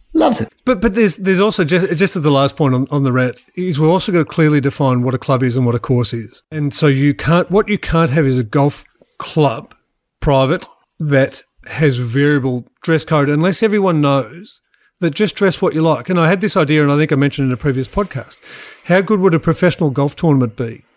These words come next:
Speaker 2: where go get whatever sponsors you can and dress in whatever you want?
Speaker 1: Mm.
Speaker 2: Because imagine on the first tee, as we've said, when you've got Ricky Fowler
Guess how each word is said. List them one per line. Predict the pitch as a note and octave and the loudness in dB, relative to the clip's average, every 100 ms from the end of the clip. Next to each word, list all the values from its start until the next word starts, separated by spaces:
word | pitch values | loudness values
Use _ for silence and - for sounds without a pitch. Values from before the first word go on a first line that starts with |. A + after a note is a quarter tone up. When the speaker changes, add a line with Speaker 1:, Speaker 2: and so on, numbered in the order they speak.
| _ | _
Speaker 2:
where | C#3 C3+ C3 B2+ A#2 - | 0 2 2 0 -2 -4
go | E3 D#3 | 0 2
get | F3+ F#3 | 2 0
whatever | F3 F3 E3 | 2 2 0
sponsors | - D#3+ D3+ C#3+ | 0 -2 0 -2
you | C#3+ | -2
can | D#3+ F3 G#3+ _ _ _ - | 0 -2 -4 _ _ _ -4
and | D3 B2 | 0 0
dress | G#2+ D3 D#3 | 0 0 0
in | D#3+ C3 | 0 0
whatever | B2 B2 C3+ D3+ | 0 0 0 2
you | C#3+ | 2
want? | B2+ A#2 - - - | 0 -6 -10 -16 -2
Speaker 1:
Mm. | A#2 G2+ - | 0 0 0
Speaker 2:
Because | F#3+ F3+ D3+ | -2 0 2
imagine | D3+ F#3+ G#3+ | 2 2 0
on | G3 | 0
the | F3+ | 0
first | - F3 D#3+ | 0 0 0
tee, | - E3 F3 G#3+ - | 0 0 0 -4 -6
as | D3+ C3 | -4 0
we've | D#3 | 0
said, | - C3 | 0 0
when | C#3 C#3+ | 2 0
you've | C3 | 0
got | C#3+ - | -2 -2
Ricky | E3+ F#3+ | -2 -2
Fowler | - E3 D#3+ D#3 | 2 2 2 0